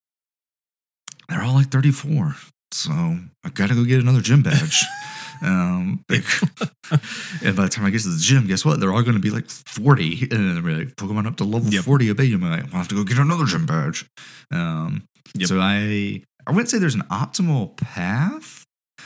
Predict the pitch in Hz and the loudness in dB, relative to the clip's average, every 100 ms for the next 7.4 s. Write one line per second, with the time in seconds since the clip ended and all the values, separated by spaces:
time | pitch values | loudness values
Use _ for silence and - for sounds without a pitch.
0 | - - 98 95 151 202 - - 98 90 | -16 -2 0 2 0 0 -2 0 2 2
1 | 98 160 - 170 131 127 131 151 156 - | 2 0 -2 -4 -2 0 2 2 2 -2
2 | - 120 123 156 170 190 - - - _ | 0 2 2 2 0 -2 -6 -12 -16 _
3 | _ _ _ 92 85 95 117 127 - 139 | _ _ _ -2 0 0 0 -2 2 2
4 | 139 135 135 131 135 139 139 135 135 95 | 2 0 2 4 4 4 4 0 -2 -4
5 | 95 107 - - - - - 98 110 104 | -2 -4 -6 -6 -8 -8 -4 0 0 0
6 | 92 85 85 82 85 87 101 113 120 120 | 0 0 0 0 0 -2 -2 0 0 0
7 | 120 123 - - | 0 -2 -4 -14